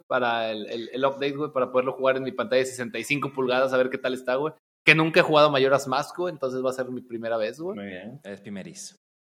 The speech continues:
Speaker 1: Este, y tenemos por ahí, pues, varias cosas interesantes, güey. Digo, vamos empezando en el año, güey, ya se va a acabar febrero, entonces, pues, vamos a ver qué más nos depara, ¿no?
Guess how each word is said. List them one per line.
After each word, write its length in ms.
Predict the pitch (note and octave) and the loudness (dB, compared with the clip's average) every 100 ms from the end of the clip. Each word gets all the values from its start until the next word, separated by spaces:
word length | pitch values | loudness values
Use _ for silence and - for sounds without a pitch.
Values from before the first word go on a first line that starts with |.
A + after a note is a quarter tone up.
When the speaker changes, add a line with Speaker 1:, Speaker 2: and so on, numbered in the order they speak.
| _ _ _ _ _ | _ _ _ _ _
Speaker 1:
Este, 1000 | - C#3+ C3+ B2+ B2+ - C3+ B2+ B2+ B2+ | 0 4 6 4 0 -2 0 4 4 4
y 160 | C3 | 2
tenemos 340 | C3 C#3 F3 F#3+ | 4 4 4 0
por 140 | G#3+ | -2
ahí, 100 | G#3 | -4
pues, 180 | A3 B3 | -4 -2
varias 300 | A#3+ C4 B3+ | 2 2 0
cosas 240 | B3+ A#3+ | -2 -2
interesantes, 640 | A#3+ A3+ A3+ G#3+ A#3 A3+ G3+ | -2 -2 -2 0 -2 -2 -2
güey. 240 | D#3+ C#3 | 0 2
Digo, 180 | C3 B2+ | 2 4
vamos 320 | C3 C#3+ D#3 | 4 2 0
empezando 420 | D#3 C#3 D3 D3 | -2 0 0 0
en 80 | D3 | 2
el 100 | C#3 | 4
año, 300 | D3 E3+ E3+ | 4 2 0
güey, 140 | E3 D#3 | 0 2
ya 80 | |
se 120 | B2+ C3+ | 2 2
va 60 | |
a 20 | |
acabar 260 | C3+ C#3+ C3+ | 4 4 4
febrero, 460 | - C#3 G3+ G#3+ G#3+ | 4 6 6 6 0
entonces, 600 | D3 C3+ C3 C3 - - | 0 -2 0 -4 -6 -12
pues, 100 | A2 | -8
vamos 220 | A2 A#2 | -6 -4
a 60 | C3+ | -2
ver 100 | B2 | -2
qué 100 | C#3 | -4
más 200 | C3+ B2+ | -8 -6
nos 160 | C3+ C3 | -6 -4
depara, 360 | C3+ C#3+ F3 | -4 -2 -2
¿no? 200 | C#3+ G3 | -6 -10